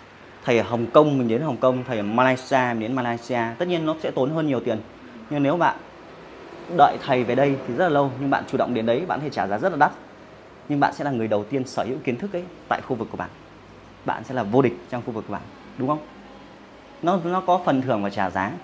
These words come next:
Có thể là tiền bạc, đi một chuyến Hồng Kông, thứ tốn phết chứ, xin visa, các thứ đầy đủ. Thì đó là một kỹ năng mà các bạn huấn luyện viên cần phải có. Những cái thú vui hơn ấy, để mà thành công lĩnh vực này ấy, là một cái yếu tố mà chúng ta hay bỏ qua. Đó là xây dựng cái thương hiệu của mình,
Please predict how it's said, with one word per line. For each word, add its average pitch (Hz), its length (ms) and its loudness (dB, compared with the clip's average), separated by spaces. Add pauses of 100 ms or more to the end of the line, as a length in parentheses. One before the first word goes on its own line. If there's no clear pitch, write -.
(800)
Có 185 60 -2
thể 170 80 0
là 113 80 -2
tiền 120 200 -2
bạc, 120 180 2 (120)
đi 147 140 -4
một 143 140 -4
chuyến 131 160 0
Hồng 156 160 -4
Kông, 135 300 0
thứ 135 80 -4
tốn 127 180 4
phết 196 180 2
chứ, 214 120 -2 (220)
xin 135 180 -2
visa, 127 360 2
các 139 100 -8
thứ 147 160 -4
đầy 135 120 2
đủ. 104 160 -4 (680)
Thì 123 60 -2
đó 113 160 6
là 160 100 -2
một 131 100 -4
kỹ 135 80 -4
năng 135 200 -2
mà 113 180 -4 (420)
các 160 60 6
bạn 127 100 6
huấn 127 160 0
luyện 143 120 0
viên 131 140 -6
cần 113 120 2
phải 95 80 0
có. 92 140 -2 (1040)
Những 160 100 2
cái 160 40 0
thú 185 80 4
vui 202 240 6
hơn 196 220 8
ấy, 190 100 2 (100)
để 127 160 0
mà 104 80 0
thành 113 120 -4
công 143 220 4
lĩnh 156 120 -2
vực 143 120 -4
này 107 120 0
ấy, 101 140 -6 (480)
là 113 100 0
một 101 100 -2
cái 123 80 -2
yếu 127 80 2
tố 120 140 2
mà 151 120 -2
chúng 123 80 -6
ta 135 60 -2
hay 135 100 -4
bỏ 110 240 4
qua. 135 220 8 (1160)
Đó 110 80 0
là 135 100 2
xây 131 220 -2
dựng 139 140 2
cái 131 120 -4
thương 139 140 2
hiệu 139 220 4
của 98 60 -2
mình, 98 140 -2